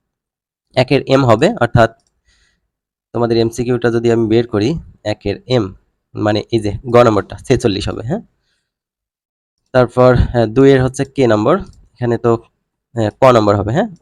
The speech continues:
ওয়ান প্লাস ক স্কয়ার, মানে কয়ের জায়গায় এই যে শততম পদ বলছে, শততম মানে একশো, so একশো স্কয়ার করবা, একশো স্কয়ার মানে কত? দশ হাজার, তার সাথে এক যোগ করো, দশ হাজার এক। এই তো দেখো, মিলে গিয়েছে।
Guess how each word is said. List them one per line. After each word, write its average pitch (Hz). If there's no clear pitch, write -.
ওয়ান 110
প্লাস 147
ক 101
স্কয়ার, -
মানে 110
কয়ের 135
জায়গায় 160
এই 170
যে 175
শততম 147
পদ 143
বলছে, 151
শততম 139
মানে 143
একশো, 151
so 127
একশো 147
স্কয়ার 151
করবা, 160
একশো 147
স্কয়ার 156
মানে 156
কত? 143
দশ 123
হাজার, 175
তার 127
সাথে -
এক 113
যোগ 107
করো, 98
দশ 107
হাজার 113
এক। 104
এই 113
তো 110
দেখো, 104
মিলে 104
গিয়েছে। -